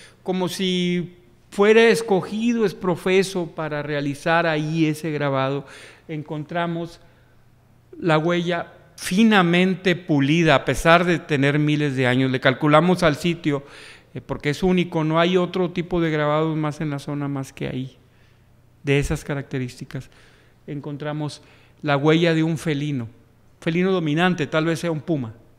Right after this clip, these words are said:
pu-, puede ser otro, pero era un felino, y al ladito encontramos las huellas de venado. La dualidad, eh, presa-cazador, la encontramos ahí, por lo que podemos considerar que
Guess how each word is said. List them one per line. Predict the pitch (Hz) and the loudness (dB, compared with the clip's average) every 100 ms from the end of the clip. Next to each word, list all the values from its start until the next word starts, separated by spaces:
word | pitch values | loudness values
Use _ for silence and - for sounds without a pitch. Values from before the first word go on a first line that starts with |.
| _ _ - | _ _ -20
pu-, | - - _ | -18 -18 _
puede | 117 139 | -6 -4
ser | 131 135 | -4 -6
otro, | 139 127 | -6 -8
pero | 113 117 | -8 -6
era | |
un | 131 | -4
felino, | 170 165 139 143 - - - _ _ _ _ 156 | -2 0 0 -4 -12 -20 -20 _ _ _ _ -8
y | 151 | -6
al | 151 | -4
ladito | 151 156 156 | -2 -4 -6
encontramos | 160 147 139 143 147 147 | -8 -6 -6 -4 -4 -4
las | 131 | -4
huellas | 135 131 131 | -4 -4 -6
de | 127 | -6
venado. | 120 113 104 104 - _ _ _ _ _ - - - | -6 -8 -8 -12 -16 _ _ _ _ _ -20 -20 -6
La | 151 147 | -2 2
dualidad, | 151 156 156 156 170 190 185 - - | 4 4 4 4 4 4 0 -10 -8
eh, | 143 | -8
presa-cazador, | 139 156 160 165 - 170 165 151 127 139 131 135 127 - - - - - _ | -4 -2 0 0 0 -2 -2 -6 -6 -2 0 2 2 -2 -14 -20 -20 -20 _
la | 143 139 | -2 0
encontramos | 135 139 131 131 127 131 127 - - | 0 -2 -2 -2 -2 -4 -8 -12 -12
ahí, | 131 117 110 - - - - - | -10 -8 -10 -16 -20 -20 -20 -6
por | 139 | 0
lo | 131 131 | 0 0
que | 143 | -4
podemos | - 143 147 160 - | -2 -2 0 -2 -4
considerar | 170 156 165 151 151 | -6 -6 -6 -6 -8
que | 165 | -10